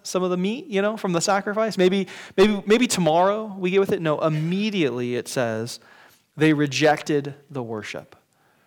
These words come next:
They knew it would cost them their popularity, the approval of the crowds,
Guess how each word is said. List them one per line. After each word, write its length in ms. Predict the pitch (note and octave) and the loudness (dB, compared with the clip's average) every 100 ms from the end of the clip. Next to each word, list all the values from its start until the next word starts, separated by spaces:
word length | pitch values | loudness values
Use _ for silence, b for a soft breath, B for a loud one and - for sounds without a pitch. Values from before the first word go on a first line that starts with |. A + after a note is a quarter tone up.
| _ _ - | _ _ 0
They 160 | E3+ | 2
knew 200 | F#3 G3+ | 6 6
it 40 | D3+ | 4
would 120 | C#3+ | 2
cost 340 | - D3 D3 | 2 2 2
them 140 | F3 D#3+ | -2 0
their 120 | C#3+ | 0
popularity, 800 | C#3+ A#2+ - C#3 E3+ F#3 F3+ F3+ | 4 2 2 2 4 4 4 0
the 180 | C#3+ B2+ | -2 -4
approval 680 | C3 - F#3+ E3+ F3+ D#3 | -6 0 2 4 2 2
of 140 | C3+ C3 | -2 -4
the 80 | C3+ | -8
crowds, 560 | - D#3+ D3+ D3 C#3+ | 0 4 4 4 0